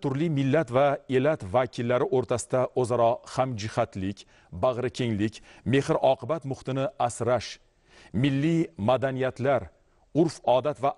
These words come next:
an'analarning o'ziga xosligini saqlash hamda rivojlantirishga qo'shgan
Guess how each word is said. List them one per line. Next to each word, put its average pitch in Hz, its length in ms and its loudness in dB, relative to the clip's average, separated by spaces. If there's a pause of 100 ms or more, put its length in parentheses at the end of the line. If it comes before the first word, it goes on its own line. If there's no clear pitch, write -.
an'analarning 127 640 -2 (160)
o'ziga 135 500 0
xosligini 127 440 -2 (100)
saqlash 120 340 -2 (200)
hamda 127 300 2 (460)
rivojlantirishga 135 800 -2
qo'shgan 151 440 0